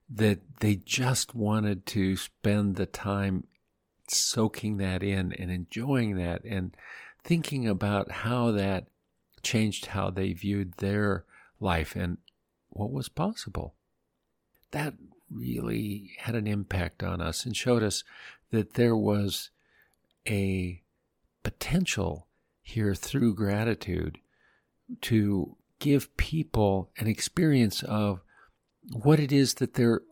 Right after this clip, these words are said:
ultimately hoping to be able to experience. In a sense, when we think about all of our goals,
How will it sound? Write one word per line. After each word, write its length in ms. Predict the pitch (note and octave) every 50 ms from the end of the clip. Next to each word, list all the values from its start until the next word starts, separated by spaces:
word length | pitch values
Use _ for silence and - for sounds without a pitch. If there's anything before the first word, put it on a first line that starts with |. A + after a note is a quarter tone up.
| - _
ultimately 800 | F#3+ F3+ A#3+ C4 B3 - - - A2+ F#2+ - F#2+ G2 F#2+ F#2+ F#2 - _ _ _ _ _
hoping 460 | - - C#4+ C#4 - - G#2+ F2+ F2
to 160 | - - G2
be 120 | G2 G2
able 200 | G2 F#2 F2+ G2
to 180 | G2 - G#2 F#2
experience. 880 | E2 - - - - - F#2+ F2+ F2 E2+ D#2+ C#2 C#2 - - - - - _ _ _ _ _ _ _ _ _ _ _ _
In 160 | - D3 D3+ C#3
a 120 | B2+ A#2+
sense, 520 | - - - - E3+ D#3+ C3 G#2+ - -
when 140 | - A2 G#2+
we 100 | G#2+ G#2
think 300 | G2 - - C#3+ C3 -
about 500 | A2+ F#2 - G#2 G2 F#2+ F#2+ F#2 - - _ _ _ _ - - _ _ _ _ _ _ _ _ _ _
all 400 | - G#2+ A#2 B2+ C3 C3+ C3 A#2+
of 160 | A2 F2+ G#2+
our 160 | G2 F#2+ F#2
goals, 760 | D#2+ - F#2 F#2 G2+ G#2+ F2 - - - - - - -